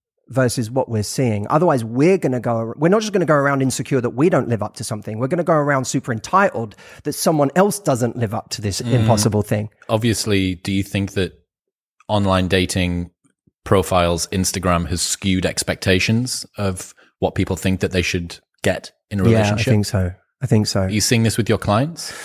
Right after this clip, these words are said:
Speaker 1: <sighs> I don't know. I, I don't know if I have a lot of anecdotal evidence for that explicitly, but I just think the more,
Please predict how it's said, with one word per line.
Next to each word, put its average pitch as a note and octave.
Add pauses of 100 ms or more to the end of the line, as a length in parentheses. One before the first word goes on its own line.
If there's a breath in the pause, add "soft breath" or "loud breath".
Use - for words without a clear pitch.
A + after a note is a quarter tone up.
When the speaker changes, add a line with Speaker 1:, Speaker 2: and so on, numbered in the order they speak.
(840 loud breath)
Speaker 1:
<sighs> -
I F#3
don't D#4
know. A#3+ (100)
I, F3 (180)
I F#3
don't B3
know E4
if C4
I G#3+
have F3+
a F#3
lot E3+
of C#3
anecdotal D3
evidence B2 (1120)
for -
that C3+
explicitly, A#2 (360 soft breath)
but D3
I D#3
just F#3+
think F#3+
the E3
more, G3